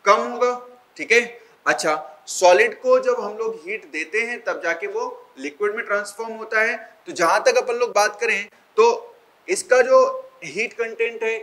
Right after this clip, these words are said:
वो ज्यादा है, इसका heat content कम है। तो जो initial stage है वो ज्यादा है net heat content पे है, और जो फाइनल स्टेज है उसकी heat content कम है।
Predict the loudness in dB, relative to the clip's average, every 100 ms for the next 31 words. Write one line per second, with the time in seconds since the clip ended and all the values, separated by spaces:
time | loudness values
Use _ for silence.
0 | -12 -10 2 2 4 2 2 0 0 -2
1 | -2 -8 -14 -8 -8 -8 -6 -6 -4 -6
2 | -2 -4 0 2 0 -2 -8 -8 -8 -4
3 | -2 0 0 -2 -2 -4 0 -2 -2 -6
4 | -8 -10 -12 -10 -4 -4 -4 -4 -2 -2
5 | -2 -4 -4 -6 -6 -12 -8 -4 -2 -2
6 | -4 -14 -14 -12 -12 -12 -12 -8 -4 -4
7 | -6